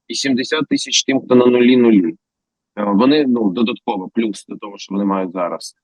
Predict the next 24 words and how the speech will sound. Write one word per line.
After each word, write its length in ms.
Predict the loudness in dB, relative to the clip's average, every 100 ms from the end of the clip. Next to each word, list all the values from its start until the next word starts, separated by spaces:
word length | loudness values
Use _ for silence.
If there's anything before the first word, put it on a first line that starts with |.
| _
Це 140 | 0
прибрали. 600 | 4 4 4 4 0 -2 -8 _ _ _ _ _ _ _
І 180 | 4 6
тому 240 | 8 4 4
цього 220 | 0 0
в 40 |
законі 340 | -2 0 2 2
немає. 340 | 0 0 -4
Я 80 | -4
кажу, 200 | -4 -6
що 120 | -8
в 40 |
цьому 260 | -6 -4 -4
законі 380 | -6 -2 0 2
з 40 | 2
мотиваційних 680 | 2 2 0 0 0 0
речей 340 | -2 0 2 2
добрих 400 | 2 0 -2 -4
це 120 | -6 -8
дати 340 | 0 0 0
право 280 | -4 -2 -2
на 120 | -6
звільнення 420 | -14 -12 -10 -8 -10
інвалідам. 600 | -6 -6 -6 -4 -2